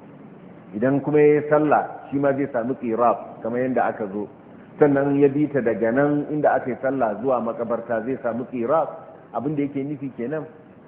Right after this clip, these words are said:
zahirin wannan itlaqin ya nuna kan cewar idan ya bi jana'izar ha-,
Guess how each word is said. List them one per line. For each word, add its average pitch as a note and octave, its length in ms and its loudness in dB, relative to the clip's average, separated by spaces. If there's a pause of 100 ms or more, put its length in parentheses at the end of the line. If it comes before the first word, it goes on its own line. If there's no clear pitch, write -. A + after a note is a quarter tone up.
(280)
zahirin E3+ 400 2
wannan E3+ 320 0
itlaqin D3+ 560 -4
ya D3 140 -2
nuna D3+ 240 -4
kan C3+ 300 -6
cewar B2 560 -2
idan B2+ 280 -4
ya D3 120 0
bi C#3+ 120 -2
jana'izar C3+ 720 -2
ha-, - 240 -10